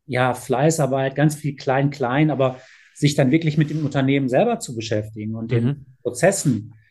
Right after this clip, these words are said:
Speaker 1: des Unternehmens und natürlich mit dem, mit dem Wachstum, mit der Expansion,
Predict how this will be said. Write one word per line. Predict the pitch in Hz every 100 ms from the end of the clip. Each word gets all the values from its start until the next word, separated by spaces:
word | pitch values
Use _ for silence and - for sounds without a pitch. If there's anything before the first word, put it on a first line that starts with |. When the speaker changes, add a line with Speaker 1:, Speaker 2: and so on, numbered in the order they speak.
| - _
Speaker 1:
des | 143 123
Unternehmens | 143 127 117 113 120
und | -
natürlich | 147 143 160 143 139
mit | 135 139
dem, | 123 120 123 - - -
mit | 170 135
dem | 127 117 120 131 - 160
Wachstum, | 127 147 - -
mit | 131 131
der |
Expansion, | 131 - 127 113 143 165 175 -